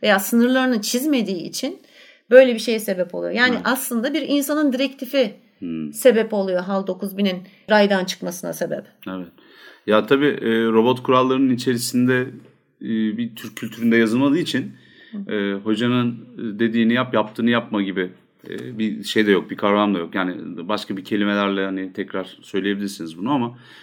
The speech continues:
Speaker 2: sonuç itibariyle insan eğer kuralı koyuyorsa onun dediğini yapmak zorundasın.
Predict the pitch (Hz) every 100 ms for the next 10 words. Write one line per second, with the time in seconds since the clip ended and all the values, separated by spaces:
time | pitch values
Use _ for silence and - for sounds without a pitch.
0 | - - 117 113 - 110 110 113 - 110
1 | 107 123 113 92 92 90 98 87 - 101
2 | 87 101 120 110 104 95 92 90 - -
3 | 101 113 110 110 120 123 120 123